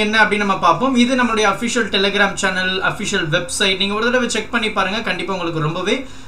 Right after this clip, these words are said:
பிடிக்கும் அப்படின்னு சொல்லலாம். So, இன்னைக்கு நம்ம வந்து முதல் விஷயத்தை பார்ப்போம். A beam of light, right? இல்லைங்களா? So, ஒரு, ஒரு beam of light-அ கலர் மாத்திருக்கேன். A beam of light consisting of two wavelength, ரெண்டு லைட், சரிங்களா? ரெண்டு லைட்.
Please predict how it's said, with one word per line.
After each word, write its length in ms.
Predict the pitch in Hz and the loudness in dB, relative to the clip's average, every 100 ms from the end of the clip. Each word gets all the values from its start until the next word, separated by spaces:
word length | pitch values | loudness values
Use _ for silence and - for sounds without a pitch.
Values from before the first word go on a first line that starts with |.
| - 214 | -10 -2
பிடிக்கும் 360 | 233 240 214 190 | 0 0 0 0
அப்படின்னு 240 | 196 196 | 0 -2
சொல்லலாம். 260 | 190 247 247 | 0 0 2
So, 60 | 233 190 254 | 0 2 2
இன்னைக்கு 280 | 311 262 247 | 2 2 4
நம்ம 140 | 226 196 | 4 2
வந்து 180 | 165 254 330 - - - - - - - 202 | 2 0 0 -8 -14 -14 -14 -14 -12 -6 2
முதல் 220 | 262 233 | 4 4
விஷயத்தை 260 | 202 214 208 | 2 0 2
பார்ப்போம். 280 | 170 151 151 202 | 2 2 2 2
A 40 | 175 | 4
beam 320 | 208 269 320 302 | 4 6 6 4
of 100 | 214 160 175 | 4 4 4
light, 200 | 156 147 139 165 | 4 0 -2 0
right? 200 | 170 - - - - - | 0 -4 -10 -14 -14 -8
இல்லைங்களா? 300 | 151 156 196 185 185 | -2 0 4 4 2
So, 60 | 180 | 0
ஒரு, 120 | 175 247 - - | 2 2 0 -6
ஒரு 100 | 175 151 | -4 0
beam 180 | 220 240 208 | 4 4 4
of 80 | 165 | 2
light-அ 340 | 156 165 147 160 247 - - - - - - - - | 2 2 2 0 -2 -6 -14 -14 -14 -14 -14 -10 0
கலர் 200 | 165 175 156 | 2 2 0
மாத்திருக்கேன். 480 | 147 135 120 214 240 | -2 -2 -2 0 2
A 20 | 160 220 | 2 2
beam 160 | 277 277 | 4 4
of 100 | 202 208 202 | 2 2 4
light 320 | 214 277 - - 202 | 4 2 -2 -2 0
consisting 460 | 208 247 240 233 233 | 0 -2 -4 -2 0
of 60 | 240 - 302 | -2 -4 -4
two 140 | 302 233 | -2 2
wavelength, 460 | 202 165 165 151 151 180 214 | 2 2 0 -2 -4 -2 0
ரெண்டு 340 | 277 311 302 349 370 175 | 2 2 2 2 0 2
லைட், 240 | 175 170 175 - - | 2 2 -2 -8 -8
சரிங்களா? 320 | 170 156 196 165 | -6 -2 0 2
ரெண்டு 220 | 196 220 180 | 0 0 2
லைட். 240 | 160 143 | 2 4